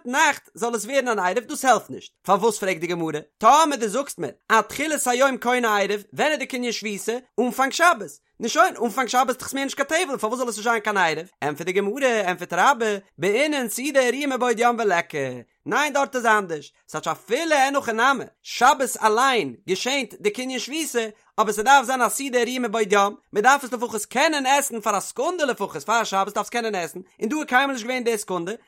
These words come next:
איך פארדעם, מען דארט נישט קיין ערב. אבער קיין וואס דאס זאגן, אז תחילת היום כהן ערב, אז די קנין שביעית געשענט נאר, נאך שבת קומט ערן.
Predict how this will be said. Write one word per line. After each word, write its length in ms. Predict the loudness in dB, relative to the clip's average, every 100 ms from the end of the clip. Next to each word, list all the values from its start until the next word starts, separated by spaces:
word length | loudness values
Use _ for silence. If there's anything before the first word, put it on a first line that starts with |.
| _ -4
איך 100 | -2
פארדעם, 400 | 0 2 2 2
מען 80 |
דארט 220 | 2 0 -2
נישט 140 | -4
קיין 160 | 0 4
ערב. 280 | 4 2 -6 _ -14
אבער 120 | -6
קיין 180 | -2 -2
וואס 200 | 0 -2
דאס 100 | 0
זאגן, 380 | 2 4 4 2 -6 -2
אז 200 | -2 -2
תחילת 420 | -6 -2 -2 0
היום 320 | 2 2 2
כהן 260 | 0 0 2
ערב, 460 | 4 4 2 -2 -6 0
אז 240 | 2 2
די 100 | 0
קנין 440 | -4 -4 -6 -4 -4
שביעית 340 | -4 -6 -6
געשענט 400 | -6 -2 0 -2 0
נאר, 280 | 4 4 4
נאך 240 | -2 -6 2
שבת 360 | 4 4 2
קומט 200 | -4 0
ערן. 360 | 2 4 2